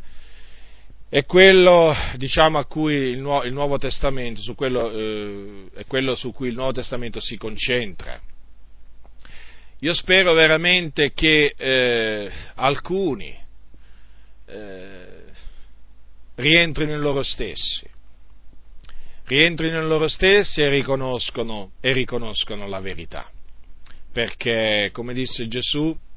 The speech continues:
"Se perseverate nella mia parola, siete veramente i miei discepoli, conoscerete la verità e la verità vi farà liberi". Solo, solo quando si conosce la verità si viene resi liberi.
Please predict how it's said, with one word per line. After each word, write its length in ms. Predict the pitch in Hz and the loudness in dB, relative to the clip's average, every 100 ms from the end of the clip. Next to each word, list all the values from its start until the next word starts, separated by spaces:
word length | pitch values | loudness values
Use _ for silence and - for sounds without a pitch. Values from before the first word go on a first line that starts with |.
| - - - - - - - - - - - | -8 -8 -10 -8 -10 -10 -12 -14 -14 -14 -12
"Se 240 | - - 120 | -6 -2 0
perseverate 800 | 123 107 - 113 113 123 117 110 | 0 -2 -2 -2 2 4 2 -2
nella 240 | 110 110 | -6 -8
mia 220 | 110 110 | -4 -4
parola, 520 | 113 110 135 139 123 110 - - - - - | -2 0 2 2 0 -4 -10 -12 -14 -14 -16
siete 340 | - - 156 147 | -8 0 2 2
veramente 480 | 147 143 156 165 160 | 2 2 2 0 0
i 60 | |
miei 140 | 156 156 | 0 0
discepoli, 640 | 151 - 202 104 110 98 - | 0 4 4 4 -2 -12 -10
conoscerete 640 | 117 123 - 139 151 143 | -8 -6 -2 2 4 4
la 120 | 143 | 2
verità 560 | 143 143 135 156 151 151 - - - | 2 0 2 6 6 4 -6 -12 -6
e 120 | 127 | 0
la 120 | 123 | 0
verità 560 | 120 113 107 - 104 90 - - | 0 -2 -2 0 0 -2 -10 -12
vi 120 | 101 | -8
farà 320 | 101 107 95 95 | -8 -6 -6 -6
liberi". 480 | 85 80 - - | -6 -6 -6 -6
Solo, 420 | - - 139 143 147 | -6 -2 0 0 -2
solo 320 | - 165 156 | -4 0 2
quando 240 | 147 151 147 | 2 2 2
si 140 | - | 0
conosce 420 | - 143 139 - | 0 -2 -2 0
la 80 | 131 | 2
verità 500 | 131 127 117 143 143 - - - - | 2 0 4 6 6 2 -10 -10 -8
si 200 | - 123 | -6 -4
viene 220 | 120 113 | -4 -4
resi 300 | 107 101 104 | -4 -6 -8
liberi. 420 | 98 78 65 57 | -8 -10 -12 -10